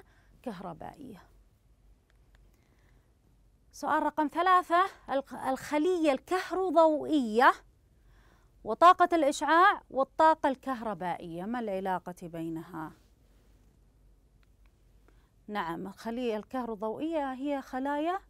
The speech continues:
الشمسية أو الألواح. تحول الخلايا الكهروضوئية إلى طاقة إشعاع، آه، آه،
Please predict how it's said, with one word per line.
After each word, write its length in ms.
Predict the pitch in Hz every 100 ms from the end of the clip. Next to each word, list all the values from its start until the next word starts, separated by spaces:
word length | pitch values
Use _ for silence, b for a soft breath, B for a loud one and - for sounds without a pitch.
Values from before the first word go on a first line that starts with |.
| _
الشمسية 580 | - 359 349 - 349 226
أو 240 | - 254
الألواح. 640 | 269 254 285 359 165 - _ _ _ _ _ _ b b b b -
تحول 440 | 349 494 415 294
الخلايا 500 | 285 - 320 330 262
الكهروضوئية 920 | 240 302 285 269 269 262 - 392 403
إلى 160 | 311 285
طاقة 380 | 320 302 247 254 247
إشعاع، 600 | 220 - 214 277 403 359 b b b b b
آه، 380 | 233 226 220 214
آه، 680 | - 220 214 208 202 202 -